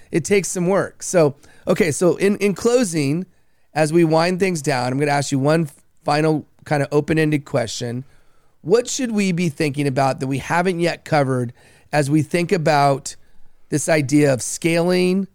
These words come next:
a business that may be a six-figure business today? We want it to be a multi-million dollar business. And, and we explored a lot of different things that you've learned that are great strategies and techniques to,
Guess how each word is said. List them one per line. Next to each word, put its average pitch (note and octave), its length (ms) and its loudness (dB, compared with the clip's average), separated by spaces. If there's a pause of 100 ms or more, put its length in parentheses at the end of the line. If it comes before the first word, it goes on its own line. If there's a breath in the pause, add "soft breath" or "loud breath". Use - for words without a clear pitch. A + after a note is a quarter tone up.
(560)
a C#3 100 2
business C#3+ 500 2
that C#3 160 -2
may E3 240 0
be E3+ 260 2
a C#3 40 2
six-figure F3 600 0
business D3+ 340 0
today? D3 380 2
We C3+ 120 2
want D3+ 180 2
it C#3+ 60 -6
to C#3 60 -8
be C#3+ 80 0
a C#3 40 0
multi-million C#3 640 2
dollar C#3 180 0
business. A#2+ 480 -6 (840 soft breath)
And, D3 200 0
and C#3 140 0
we C#3 80 2 (100)
explored D#3+ 720 4 (200)
a C#3 60 -2
lot D3+ 320 2
of F3+ 100 2
different D3 300 -2
things C3+ 340 -2
that B2+ 140 -6
you've D3 300 -2
learned D#3 540 2 (680)
that C3+ 200 -4
are C3 200 0 (260)
great E3 460 2 (540)
strategies D#3 920 2
and B2+ 120 -4
techniques D3 580 -2
to, B2 220 -2